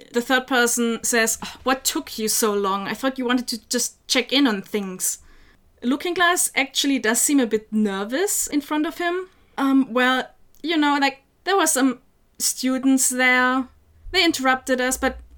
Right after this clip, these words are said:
I don't think they're a problem. Um, they, they don't have any powers from what I could see. One of them threw a stapler at me. <laughs>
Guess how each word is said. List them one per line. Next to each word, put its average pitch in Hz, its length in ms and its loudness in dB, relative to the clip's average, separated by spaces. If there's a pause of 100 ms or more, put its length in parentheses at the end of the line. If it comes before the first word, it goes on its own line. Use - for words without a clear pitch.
I 349 140 4
don't 381 200 0
think 285 240 2
they're 226 160 2
a 214 40 0
problem. 220 640 0
Um, 208 420 -6 (340)
they, 226 600 2
they 320 140 2
don't 311 180 2
have 269 140 0
any 247 140 2
powers 214 360 0
from 220 160 -8
what 214 120 -2
I 208 100 0
could 220 180 -8
see. 220 280 -4 (480)
One 254 180 4
of 359 140 0
them 320 240 2 (120)
threw 277 260 -2
a 240 60 4
stapler 254 580 0
at 185 280 -6
me. 185 260 -14 (320)
<laughs> 180 60 0